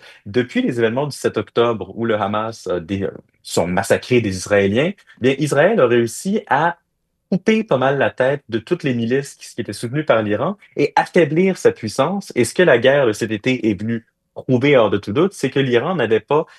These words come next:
les capacités militaires, bien qu'ils aient des capacités militaires, n'avait pas les capacités militaires pour se bomber le torse autant. En fait, ça a été une douche froide sur le régime. Et c'est peut-être ça qui explique les manifestations aujourd'hui, parce que les Iraniens eux-mêmes ont vu que ce régime-là qui se présentait comme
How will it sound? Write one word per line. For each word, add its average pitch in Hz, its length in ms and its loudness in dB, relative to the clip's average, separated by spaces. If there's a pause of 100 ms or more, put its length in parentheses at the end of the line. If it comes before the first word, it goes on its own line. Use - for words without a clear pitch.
(120)
les 101 100 -6
capacités 165 520 0
militaires, 139 460 -2
bien 110 180 -8
qu'ils 95 300 -4
aient 170 60 2
des 185 80 -4
capacités - 360 -4
militaires, 98 380 -4 (340)
n'avait 101 180 4
pas 220 140 4
les 165 80 4
capacités 131 400 2
militaires 131 520 0 (140)
pour 160 340 2 (220)
se - 160 -6
bomber 131 380 -2
le 104 100 -6
torse 131 380 -4
autant. 139 340 -8
En 107 80 0
fait, 262 140 -2
ça - 80 0
a 117 40 4
été 110 140 -2
une 135 140 -4
douche 123 220 -4
froide 165 280 0
sur - 160 -6
le 107 80 0
régime. 110 320 -4 (260)
Et 110 60 -14
c'est 135 140 -2
peut-être 180 280 0
ça 240 160 2
qui 233 120 -4
explique 156 320 -4
les 135 80 -2
manifestations 123 720 -2
aujourd'hui, 120 480 -2
parce - 160 -2
que 135 80 -2
les 127 180 0
Iraniens 139 320 0
eux-mêmes 143 380 -4
ont 110 180 -4
vu 165 240 -6
que 151 300 0 (320)
ce - 160 -4
régime-là 147 480 0
qui - 80 -20
se - 80 -18
présentait 135 540 -2
comme 127 280 -2